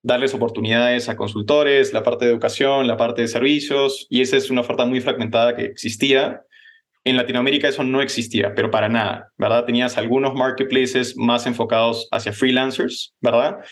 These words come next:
Que tienden a ser a veces roles un poco más tácticos. Y luego te, había como una concepción muy fuerte de,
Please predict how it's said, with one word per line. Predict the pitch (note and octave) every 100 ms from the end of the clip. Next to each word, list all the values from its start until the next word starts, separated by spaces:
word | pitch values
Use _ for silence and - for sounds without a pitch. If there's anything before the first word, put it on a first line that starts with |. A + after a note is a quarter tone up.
| - - _
Que | -
tienden | A#2+ C3+ C#3
a | A#2+
ser | B2+
a | B2
veces | B2 B2+
roles | B2 A#2+ A#2+
un | A#2+
poco | A#2 A#2+
más | A2+ -
tácticos. | B2 - A2+ D3+ - - - - - - - _ -
Y | C#3+
luego | D#3 E3+ E3+ -
te, | B2 A#2 A#2+
había | B2 C#3
como | C3+ B2+
una | C3
concepción | C3 A#2 G2+ - B2 B2
muy | B2+
fuerte | A#2+ B2+ A#2+ A#2+ C3+ A#2
de, | A#2 B2+ A#2+